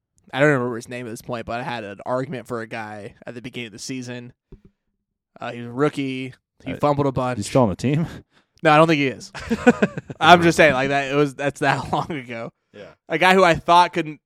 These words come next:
Speaker 1: could make a, a dent if he could, could, you know, figure out his fumble issues. He wasn't able to, and is, uh, I don't <laughs> think he's on the team anymore. I think you're right.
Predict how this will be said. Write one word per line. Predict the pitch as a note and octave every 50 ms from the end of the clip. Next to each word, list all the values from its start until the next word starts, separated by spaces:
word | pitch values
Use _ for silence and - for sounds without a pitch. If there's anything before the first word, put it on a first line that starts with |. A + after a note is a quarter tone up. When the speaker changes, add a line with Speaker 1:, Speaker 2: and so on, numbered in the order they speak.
| _ _ -
Speaker 1:
could | - D3
make | D3+ D3 C#3
a, | C#3 B2+ A2+ -
a | B2 C3
dent | B2+ - C#3 C#3 C#3 C#3 C#3 B2
if | C3+ B2+
he | C3+ B2
could, | A#2+ A#2 A2+ - - _ _ _ -
could, | - C#3 B2 B2 - _ _
you | A#2+ A2
know, | G2
figure | - - D3 C#3+ C#3
out | C3+ B2+ C3
his | C3 A#2+
fumble | - - C#3 C#3 B2+ C3
issues. | C3 C3+ - C3 B2+ B2 A#2+ B2
He | - B2+
wasn't | B2+ C3+ B2+ C3+ C3 - - _ _ -
able | C#3+ F3 E3+ B2+ B2 A2+
to, | - G#2+ F#2 F2+ F#2 G#2 - _ _ _ _ _ -
and | - A#2+ A2+ A2 A2 A2
is, | A2 A2 G#2+ A2 A2+ A#2
uh, | A#2 A2+ G#2+ G2+ - -
I | - C3
don't | C#3 D3+
<laughs> |
think | D3+ C#3+ -
he's | D#3+ - -
on | D3+ -
the | -
team | - - - D3 A#2+
anymore. | A#2+ - B2 D#2+ D2
I | B2+
think | - - A#2 -
you're | - B2 A2
right. | G2 D2 - -